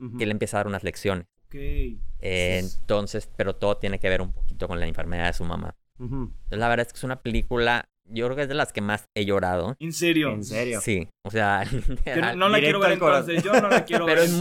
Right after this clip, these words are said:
Speaker 2: bonito,
Speaker 3: entonces.
Speaker 2: tiene un mensaje muy bonito. O sea, más allá de, de las cuestiones que puedan provocarte, el, el, el, pues que haya llorado tanto.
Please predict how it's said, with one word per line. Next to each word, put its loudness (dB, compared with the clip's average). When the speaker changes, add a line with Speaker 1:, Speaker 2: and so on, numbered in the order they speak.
Speaker 2:
bonito, 4
Speaker 3:
entonces. 0
Speaker 2:
tiene 2
un 2
mensaje 0
muy 2
bonito. -4
O -14
sea, -2
más -4
allá 0
de, -4
de -6
las -8
cuestiones -6
que -8
puedan 0
provocarte, 0
el, -10
el, -10
el, -12
pues -8
que -8
haya -2
llorado 0
tanto. -8